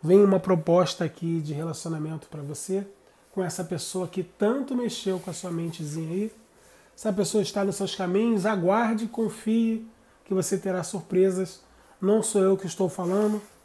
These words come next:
essa energia da maravilhosa Dona Maria Padilha. Se você acredita na Dona Maria Padilha, coloque nos comentários o seu nome, o nome das pessoas que você gosta.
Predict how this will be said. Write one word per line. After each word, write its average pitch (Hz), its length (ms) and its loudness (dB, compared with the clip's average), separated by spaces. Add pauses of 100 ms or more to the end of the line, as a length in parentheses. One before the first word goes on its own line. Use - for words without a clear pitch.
(300)
essa 180 300 -2
energia 180 360 2
da 175 140 -2
maravilhosa 170 960 -2
Dona 175 360 -4
Maria 170 280 -2
Padilha. 160 560 -4 (640)
Se - 160 -2
você 277 280 4
acredita 214 460 2
na 196 100 0
Dona 185 220 0
Maria 175 260 -2
Padilha, 175 440 0
coloque 180 480 -2
nos 170 160 -6
comentários 160 560 -6
o 160 60 -4
seu 156 200 -8
nome, 165 280 -4
o - 20 -2
nome 160 160 -2
das 156 160 -4
pessoas 147 380 -6
que - 80 -8
você 185 220 -4
gosta. 170 520 -8